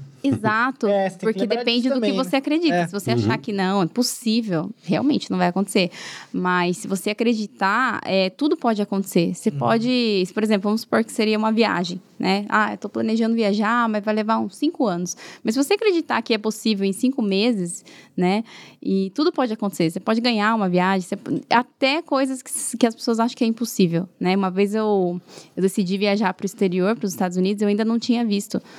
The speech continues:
Speaker 1: Só que eu consegui em outro estado um encaixe, fui lá e consegui o visto e fui na data que eu queria. Então, assim, até as coisas que as pessoas falam que é impossível, é possível quando você acredita que é possível.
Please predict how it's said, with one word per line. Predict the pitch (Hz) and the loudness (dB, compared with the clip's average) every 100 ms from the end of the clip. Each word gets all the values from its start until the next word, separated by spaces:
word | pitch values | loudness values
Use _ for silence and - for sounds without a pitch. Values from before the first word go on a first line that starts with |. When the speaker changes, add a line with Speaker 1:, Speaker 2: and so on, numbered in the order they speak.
| - - | -20 -10
Speaker 1:
Só | - 214 | -2 -2
que | 208 | 0
eu | 240 | -2
consegui | - 262 285 349 311 202 240 269 | 0 0 0 -2 -4 -2 0 0
em | |
outro | 240 311 - | 0 0 -2
estado | 294 - 208 220 247 | -6 -4 0 0 0
um | 240 233 214 220 220 - | -2 -2 0 0 0 2
encaixe, | 233 226 233 202 214 254 - 240 | 0 2 0 2 2 0 0 -2
fui | 226 254 | -2 -2
lá | 214 208 226 | 0 2 2
e | 247 | 0
consegui | 240 233 220 | -2 -2 0
o | 233 | 0
visto | 208 226 - | 0 0 0
e | |
fui | 240 - 240 | 0 0 0
na | 254 | 2
data | 208 214 226 | 0 -2 -2
que | 226 | -4
eu | |
queria. | 220 202 175 - - - | -2 0 0 -2 -14 -10
Então, | 214 208 233 | -6 0 0
assim, | 240 - 220 202 - - _ _ | 0 -2 0 0 -2 -10 _ _
até | 226 226 254 | -4 0 -2
as | 277 | -2
coisas | 262 247 | -2 -2
que | 247 | -4
as | |
pessoas | - 233 | -2 0
falam | 240 240 | 0 0
que | 233 | 0
é | |
impossível, | 233 262 262 - 240 240 - | 0 -2 -4 0 0 0 2
é | - | 2
possível | 226 247 - 226 214 214 | 2 -2 0 0 2 0
quando | 214 202 | 0 0
você | 208 - | -2 -2
acredita | 202 202 190 190 202 | 0 0 0 0 -4
que | - 196 | 0 0
é | |
possível. | 190 185 - 185 | 2 -2 -2 -2